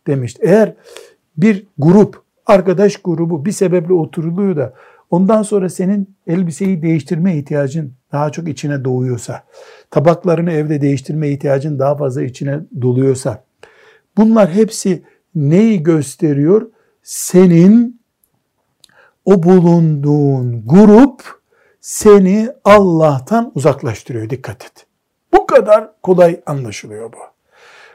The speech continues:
Bu doksan küsür yaşında, e, idrarı kanına karıştığı için ölüm tehlikesi atlatan ihtiyarı hiçbirimiz unutmayalım. Müslüman adamdı. Allah rahmet etsin,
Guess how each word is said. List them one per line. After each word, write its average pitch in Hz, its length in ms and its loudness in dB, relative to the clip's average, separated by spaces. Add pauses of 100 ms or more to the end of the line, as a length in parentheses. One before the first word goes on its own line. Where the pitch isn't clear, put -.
(180)
Bu 240 320 2
doksan 202 440 0
küsür 190 280 -4
yaşında, 160 960 -2 (600)
e, 165 240 -6
idrarı 190 500 0
kanına 180 420 -2
karıştığı 160 520 -4
için 143 420 -8
ölüm 190 280 0
tehlikesi 156 540 -4
atlatan 160 560 -4
ihtiyarı 151 600 -4
hiçbirimiz 190 600 -4
unutmayalım. 185 640 0
Müslüman 185 420 -2
adamdı. 208 560 0 (500)
Allah 151 280 -2
rahmet 165 380 -6
etsin, 202 460 -6